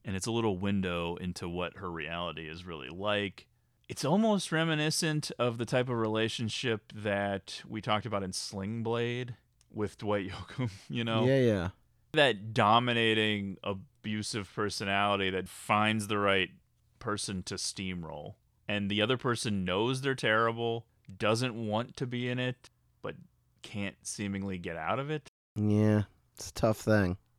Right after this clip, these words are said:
Speaker 1: He feels like he's marking territory like a dog, especially in the presence of Peter, who that all throws an interesting wrench into the scenario that I'm sure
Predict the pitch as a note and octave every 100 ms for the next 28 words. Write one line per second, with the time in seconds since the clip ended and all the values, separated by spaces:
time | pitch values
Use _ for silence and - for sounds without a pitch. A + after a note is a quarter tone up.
0 | _ A2+ D3 - C3+ A#2+ A2 G#2 F#2 A#2
1 | G2 G2 G2+ G2+ G2+ G2+ F#2 G#2 F#2+ F2+
2 | G#2 F#2 F2+ F2+ F2 - - G#2 F2+ F2
3 | E2 G2+ F#2+ F2+ E2+ F2+ - G#2+ - G#2
4 | F#2 F2 F2 - F#2+ F2 E2 - - -
5 | F3+ A#2+ F#2+ F2+ F#2+ F2 F2+ - _ _
6 | A2 A#2+ B2+ A2+ G2+ F#2+ - G#2 G2 F#2
7 | E2+ - _ - G2+ - - F2+ E2+ F2+
8 | F#2 - F#2 E2+ F2 E2+ E2+ _ - -
9 | F2+ F2+ F2+ F2 F2 F2 E2+ F2 - A#2
10 | G#2 F#2